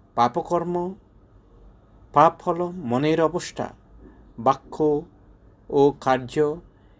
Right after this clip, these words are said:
এই মনের অবস্থাকে পাপময় করতে সাহায্য করে। পাপ,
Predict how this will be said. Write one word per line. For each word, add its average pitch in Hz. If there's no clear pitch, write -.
এই 165
মনের 160
অবস্থাকে 143
পাপময় 165
করতে 143
সাহায্য 185
করে। -
পাপ, 180